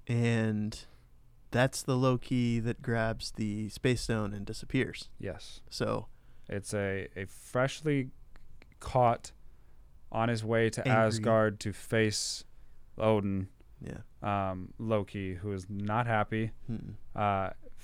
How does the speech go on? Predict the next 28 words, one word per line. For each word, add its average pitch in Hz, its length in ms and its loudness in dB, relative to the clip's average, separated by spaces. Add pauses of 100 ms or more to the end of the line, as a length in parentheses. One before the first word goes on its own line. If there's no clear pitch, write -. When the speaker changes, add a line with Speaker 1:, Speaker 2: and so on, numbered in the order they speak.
(420)
Speaker 2:
feels 147 680 4 (840)
let 131 340 4
down 143 460 6 (240)
by 120 520 6
himself, 120 640 2
probably 127 540 6
lacking 113 420 6
a 117 80 2
little 113 200 4
bit 117 140 4
of 110 100 0
confidence 127 500 0
at 135 80 0
the 139 80 -4
time. 143 380 2 (680)
Speaker 1:
But 117 180 4
just 113 220 6
got 120 140 6
a - 20 2
Speaker 2:
And 117 60 -2
Speaker 1:
big 117 180 0
confidence 180 460 0
boost. - 440 -4 (640)
Speaker 2:
Well, 131 500 10 (1160)
he 135 180 8
was 127 180 8
given 117 340 8
one, 80 240 -8